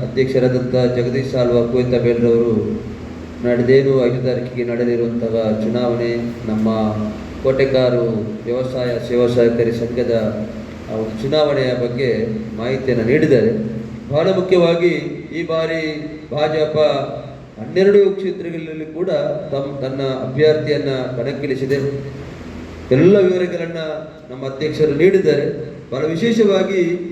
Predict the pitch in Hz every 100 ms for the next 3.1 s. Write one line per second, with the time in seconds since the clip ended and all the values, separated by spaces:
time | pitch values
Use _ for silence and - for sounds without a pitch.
0 | 175 196 190 180 180 - - - - -
1 | - - - - - 147 - 202 190 196
2 | 208 208 190 180 - - 151 180 180 175
3 | 175